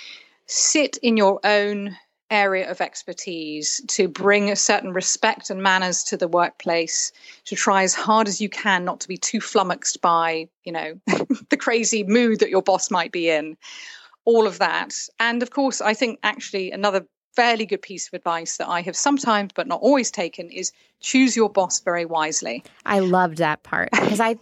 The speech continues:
Speaker 2: I just was talking to someone else the other day about what I thought was most important in an interview.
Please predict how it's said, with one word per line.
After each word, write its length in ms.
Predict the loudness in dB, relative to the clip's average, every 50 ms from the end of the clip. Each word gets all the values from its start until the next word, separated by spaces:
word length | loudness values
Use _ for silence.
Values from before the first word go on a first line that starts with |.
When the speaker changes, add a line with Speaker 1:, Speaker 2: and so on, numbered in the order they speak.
| -10 -18 -18 -20 -12 -6 -2
Speaker 2:
I 180 | 0 0 0
just 260 | 0 -2 -4 -4 -2
was 80 | -2 -2
talking 260 | 0 0 0 0 0
to 80 | 0 0
someone 320 | 0 0 0 0 0 0
else 340 | 0 0 -2 -4 -4 -6 -8 -10 -16 -20 -20 -14 -2
the 80 | 2 2
other 160 | 4 4 4
day 200 | 4 4 6 6
about 320 | 6 4 4 4 2 2 2
what 180 | 2 2 4
I 140 | 4 4 2
thought 320 | 2 2 0 0 2 2
was 120 | 2 2 4
most 220 | 2 2 2 2
important 480 | 0 -2 0 0 0 0 0 -2 -2 -2
in 120 | 0 0
an 120 | 0 2 2
interview. 480 | 0 0 -2 -2 -2 -2 -2 -2 -2